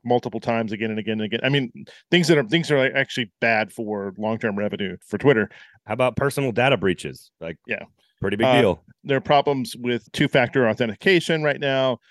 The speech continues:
Speaker 1: a couple of other things that are, you know, security measures that were put in place in order to protect
Speaker 2: Right.
Speaker 1: i-, i-, in order to protect user accounts.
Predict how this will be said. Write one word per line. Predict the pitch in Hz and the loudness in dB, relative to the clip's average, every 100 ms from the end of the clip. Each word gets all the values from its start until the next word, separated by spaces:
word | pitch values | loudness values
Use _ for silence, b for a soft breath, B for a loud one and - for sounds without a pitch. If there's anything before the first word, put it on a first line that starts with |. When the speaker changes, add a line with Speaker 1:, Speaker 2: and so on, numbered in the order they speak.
| b | b
Speaker 1:
a | - 123 | -10 -4
couple | - - | 0 4
of | 123 123 | 4 4
other | 139 | 4
things | 131 131 123 | 2 2 0
that | 123 123 | 0 0
are, | 120 - | -2 -4
you | 135 | -2
know, | 120 | -2
security | - 165 - 226 | -2 -4 -2 0
measures | 180 165 151 | 2 2 2
that | 151 127 | -2 -2
were | 131 | -4
put | - 160 | -4 -4
in | 127 | -4
place | - 143 135 120 - | -6 -4 -2 -4 -8
in | 131 | -6
order | 123 123 120 | -4 -4 -6
to | - 123 117 | -6 -6 -6
protect | - - 139 123 - - _ _ _ - | -8 -4 -2 -2 -6 -20 _ _ _ -12
Speaker 2:
Right. | - - - | -12 -12 -10
Speaker 1:
i-, | 135 139 - | -6 -6 -8
i-, | 151 | -4
in | 156 156 165 165 | 2 2 4 2
order | 165 | 2
to | |
protect | 135 143 - 156 - | 0 -4 -2 -2 0
user | 135 123 113 | -2 -2 -4
accounts. | - 110 - 101 - | -4 -8 -8 -14 -18